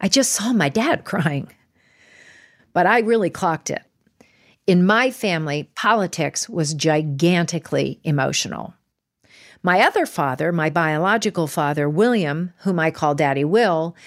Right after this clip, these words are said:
he had this huge framed black and white photograph of Martin Luther King Junior above the fireplace. And just to put this in context so you understand,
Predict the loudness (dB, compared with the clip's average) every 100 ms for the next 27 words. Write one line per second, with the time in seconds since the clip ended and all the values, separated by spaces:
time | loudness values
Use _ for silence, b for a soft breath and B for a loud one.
0 | B B B B 0 2 4 0 0 -4
1 | -4 -8 -4 0 2 2 0 -4 -6 -2
2 | 0 0 -2 -4 -2 -2 0 -2 0 0
3 | -2 _ _ -2 2 2 2 -2 -4 -6
4 | -10 -4 0 2 2 2 0 0 -2 -2
5 | -2 0 0 0 2 0 -2 -2 -2 0
6 | 0 -2 0 0 2 -2 -4 -6 -4 -8
7 | -8 -10 B B B 0 0 0 -4 -2
8 | -2 0 -2 -2 -4 -2 0 -2 -2 0
9 | 0 0 0 -2 -4 -2 0 -2 0 0
10 | 0